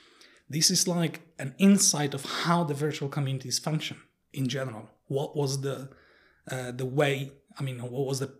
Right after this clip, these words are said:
process that was making them belong to that community and so on. So that's one aspect of things, you know, that, um, mm, that because of the,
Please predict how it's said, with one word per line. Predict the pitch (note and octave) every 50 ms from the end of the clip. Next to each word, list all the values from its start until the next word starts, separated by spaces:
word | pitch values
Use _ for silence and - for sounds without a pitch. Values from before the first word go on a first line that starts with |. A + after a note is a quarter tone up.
| _ _ _ _ _
process | - - D3+ C#3+ - - D3 B2
that | C3 C3+ - -
was | D3 B2+ - - -
making | C#3 C3 C3 C#3+ E3 F3 E3 - E3 C#3 B2+
them | C3+ C3+ B2 B2+
belong | C3+ C3 B2+ D3 E3 F3+ F3
to | - -
that | C#3 C3 A#2 -
community | - C3+ B2 A#2 B2 A#2+ - - - B2 B2 - _ _ _ _ _ _ -
and | B2 B2
so | - - C3 B2+
on. | C#3+ C#3+ - - - - _ _ _ _ - - - - - _ _ _
So | - - D3
that's | C#3 E3+ G3 G3+ - -
one | F3 F#3+ F#3
aspect | F#3+ F#3+ - - D3 - -
of | A#2+
things, | - - - A#2 - - - - -
you | C#3+
know, | B2 A2+ A#2
that, | A#2 B2 B2 A#2+ - -
um, | C#3 C3+ B2+ C3 C3+ C3 B2+ - - - _ _ _ _ _ _ _ _ _ _ _ _ _ - _ -
mm, | C#3+ C#3+ C#3+ C#3 C#3 C3+ C3+ C3+ C3+ C3 C3 C3 C3 C3+ - _ _ - - - _ _ - _ _ _ _ _ _ _ _ _ _ _ _ _ _ _ _ _ _ _ -
that | D3 D3 D3 C#3 B2+
because | C#3 C#3 - - E3 D3 -
of | E3 C#3 C3+
the, | C#3+ C#3+ C#3 C#3 C#3 C#3